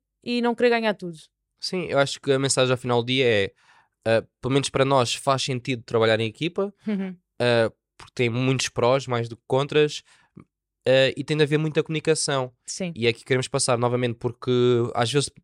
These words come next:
Speaker 2: podemos também apontar só o dedo aos patrões, mas também o patrão não tem culpa de tudo, né? Tipo,
Speaker 1: Sim.
Speaker 2: põe no lado porque ho-, hoje em dia como sou patrão,
Speaker 1: Sim.
Speaker 2: quando o pessoal diz-me,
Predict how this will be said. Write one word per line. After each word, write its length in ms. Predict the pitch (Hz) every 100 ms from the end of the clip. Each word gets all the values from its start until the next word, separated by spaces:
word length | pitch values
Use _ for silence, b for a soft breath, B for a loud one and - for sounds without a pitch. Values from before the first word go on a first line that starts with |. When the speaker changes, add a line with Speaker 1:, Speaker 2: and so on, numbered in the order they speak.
| _
Speaker 2:
podemos 160 | 139 135
também 120 | 151
apontar 280 | 139 135 135
só 120 | -
o 20 |
dedo 140 | 131 131
aos 100 | 120
patrões, 640 | 131 120 147 156 160 - - B B -
mas 100 | 139
também 160 | 156
o 80 | 160
patrão 280 | 143 156 165
não 60 | 165
tem 120 | 175
culpa 200 | 175 185
de 60 | 180
tudo, 160 | 147
né? 120 | 110 113
Tipo, 240 | - -
Speaker 1:
Sim. 60 | 175
Speaker 2:
põe 140 | 120
no 120 | 127
lado 180 | 131 139
porque 220 | 131 120
ho-, 180 | 135 117
hoje 160 | 127 123
em 20 |
dia 80 | 135
como 140 | 131 123
sou 140 | 127
patrão, 440 | 127 127 135 147 -
Speaker 1:
Sim. 280 | - 185
Speaker 2:
quando 200 | 165 127
o 60 | 127
pessoal 360 | - 143 131 110
diz-me, 720 | 104 120 135 120 117 113